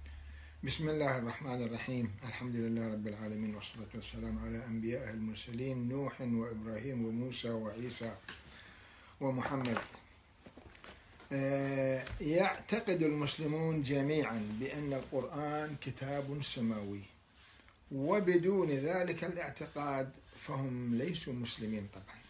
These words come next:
والذين يتأثرون بالقرآن حد العمل به والسعي لترك ما نهاهم عنه فهم مؤمنون بالقرآن،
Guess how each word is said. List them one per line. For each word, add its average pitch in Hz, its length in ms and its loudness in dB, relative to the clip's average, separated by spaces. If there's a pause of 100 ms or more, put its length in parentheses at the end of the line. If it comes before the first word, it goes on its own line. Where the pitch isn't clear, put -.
(1500)
والذين 147 880 4
يتأثرون 139 1200 0
بالقرآن 147 1160 0
حد 170 540 0
العمل 131 640 4
به 110 220 0 (1000)
والسعي 139 720 0
لترك 139 560 -2
ما 127 260 2
نهاهم 143 600 0
عنه 156 480 0 (100)
فهم 139 180 -2
مؤمنون 139 520 0
بالقرآن، 110 600 -4